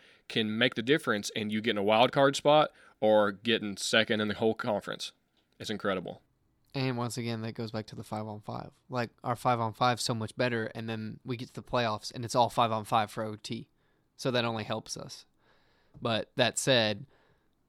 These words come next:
Speaker 2: we have to improve. Have to. Im-, i-, if you win half, we're not a wild card team anymore.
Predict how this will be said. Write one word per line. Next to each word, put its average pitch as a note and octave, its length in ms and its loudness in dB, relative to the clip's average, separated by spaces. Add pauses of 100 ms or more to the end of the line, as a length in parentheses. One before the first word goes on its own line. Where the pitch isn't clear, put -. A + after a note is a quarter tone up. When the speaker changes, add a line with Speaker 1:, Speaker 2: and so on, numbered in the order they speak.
(120)
Speaker 2:
we A#2 440 0 (280)
have B2 440 -2
to G#2+ 120 -6
improve. G#2 560 -8 (720)
Have C3+ 260 0
to. A#2 80 -4
Im-, A2 140 -6 (140)
i-, E3+ 120 2
if - 140 -4
you F#3 120 2
win D#3+ 160 4
half, - 580 -2 (460)
we're C#3 140 0
not C#3+ 160 6
a B2+ 40 4
wild B2 280 4
card A2+ 240 -2
team A2+ 240 -6
anymore. A2 400 -6